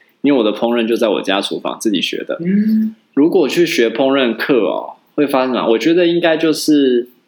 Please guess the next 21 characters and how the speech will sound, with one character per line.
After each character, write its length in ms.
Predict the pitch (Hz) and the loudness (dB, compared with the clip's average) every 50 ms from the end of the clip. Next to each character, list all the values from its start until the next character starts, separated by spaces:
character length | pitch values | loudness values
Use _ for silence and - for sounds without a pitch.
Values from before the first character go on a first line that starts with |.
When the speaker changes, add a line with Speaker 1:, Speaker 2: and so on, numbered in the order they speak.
| _ | _
Speaker 1:
每 180 | - 110 101 95 | -2 -2 0 0
周 200 | 101 131 131 127 | 0 0 0 0
做 220 | 131 143 131 107 | 0 0 0 2
一 120 | 104 107 107 | 0 0 0
样 260 | 117 113 107 101 98 | -2 -2 -2 -4 -6
什 140 | - - 78 | -6 -8 -8
么 100 | 62 - | -6 -4
东 220 | - 85 82 92 | -4 -4 -4 -4
西， 160 | - - 98 | -6 -6 -4
然 100 | 98 95 | -4 -2
后 80 | 98 107 | -4 -2
透 180 | - 135 127 | -2 -2 -2
过 200 | 120 107 123 117 | 0 0 0 0
这 100 | 107 120 | 0 -2
个 380 | 113 - 107 98 92 92 - - _ _ _ | -2 -2 -2 -2 -2 -2 -4 -8 _ _ _
操 260 | - - 135 135 131 | -4 -2 -2 -2 0
作 160 | 139 147 127 | 0 -2 0
的 100 | 104 95 | -2 -2
过 180 | - 117 107 92 | 0 0 -2 -2
程 240 | 90 - - - 85 | -2 -6 -10 -12 -6
中， 320 | - 90 87 87 92 - | -6 -4 -4 -4 -8 -12